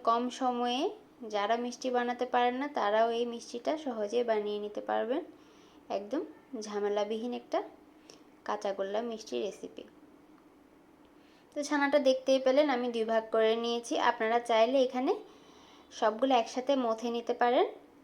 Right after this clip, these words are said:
আবার চাইলে এভাবে আমার মতো আলাদা করেও রাখতে পারেন। তবে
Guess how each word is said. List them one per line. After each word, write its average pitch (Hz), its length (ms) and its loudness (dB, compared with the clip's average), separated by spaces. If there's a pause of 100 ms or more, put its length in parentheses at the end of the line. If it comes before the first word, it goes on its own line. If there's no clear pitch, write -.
(100)
আবার 202 160 2 (100)
চাইলে 214 300 0
এভাবে 220 300 2
আমার 285 200 -2
মতো - 200 -4
আলাদা 180 300 0
করেও 240 240 4 (100)
রাখতে - 320 -8
পারেন। - 200 -10 (680)
তবে 247 240 4